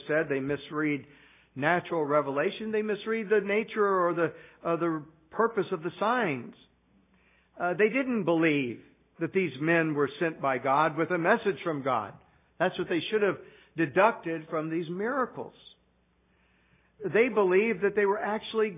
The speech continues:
gods who had come down in human form, and now they're ready to offer a sacrifice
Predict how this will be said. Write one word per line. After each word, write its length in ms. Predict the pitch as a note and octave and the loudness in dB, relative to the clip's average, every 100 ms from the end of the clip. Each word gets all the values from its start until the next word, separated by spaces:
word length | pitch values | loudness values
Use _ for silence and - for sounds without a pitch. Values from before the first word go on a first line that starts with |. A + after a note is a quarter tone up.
| C#3+ | -4
gods 560 | F#3+ B3 C4 D3+ C#3 A2+ G#2 - _ _ _ _ _ _ _ _ - | -2 0 0 0 -4 -16 -20 -20 _ _ _ _ _ _ _ _ -2
who 100 | G#3 | 0
had 180 | F#3+ - | 0 2
come 240 | G3 G#3 | 0 2
down 320 | E3 F3 F#3+ G3 | 4 4 4 2
in 160 | F3+ | 0
human 360 | E3+ A3 G#3 G3 | 0 2 0 -2
form, 400 | - A#3 A3+ G3+ | 0 2 4 4
and 200 | F#3 E3+ - - - | 2 -2 -6 -14 -8
now 240 | D#3+ G#3+ G3 | 0 2 4
they're 180 | G3+ | 4
ready 340 | F3+ F#3 F#3 F#3+ | 4 2 2 2
to 300 | F3+ F3+ A3+ - | 2 2 0 2
offer 380 | F3+ F#3+ G3 F#3 | 4 4 4 0
a 60 | D#3+ - | 2 2
sacrifice 600 | F3 F3+ - C#3 D3 | 2 4 0 2 2